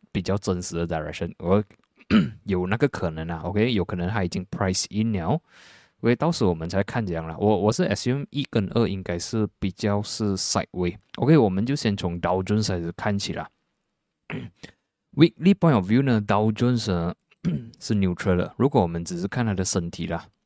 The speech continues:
opening closing 呢其实是很小，很小只不了的。OK，然后呢，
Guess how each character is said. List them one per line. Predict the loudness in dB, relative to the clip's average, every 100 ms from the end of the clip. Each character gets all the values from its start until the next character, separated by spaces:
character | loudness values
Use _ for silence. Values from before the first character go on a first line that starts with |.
| _ -6
opening | 0 0 2 -2
closing | 2 0 0
呢 | -2
其 | -2
实 | -2 -2 -2 -4
是 | -4 -4
很 | -2
小， | -4 -4 -6 -8 _
很 | -4 -4
小 | -4 -4
只 | -4 -4
不 | -4
了 | -4 -4
的。 | -8 _ _ -20 -20 -20 _ _ -2
OK， | 4 6 6 2
然 | 2 2
后 | 4 4
呢， | 6 6 2